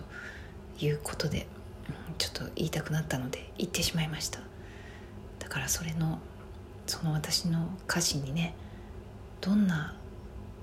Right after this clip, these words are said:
こう、曲がつくのか、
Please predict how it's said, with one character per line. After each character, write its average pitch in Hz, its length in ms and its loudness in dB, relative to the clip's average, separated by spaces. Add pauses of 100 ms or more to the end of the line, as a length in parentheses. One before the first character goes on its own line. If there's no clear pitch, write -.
(140)
こ - 180 -6
う、 - 160 -10
曲 - 300 2
が 151 220 0 (1200)
つ - 120 0
く - 120 0
の 151 120 4
か、 - 240 -4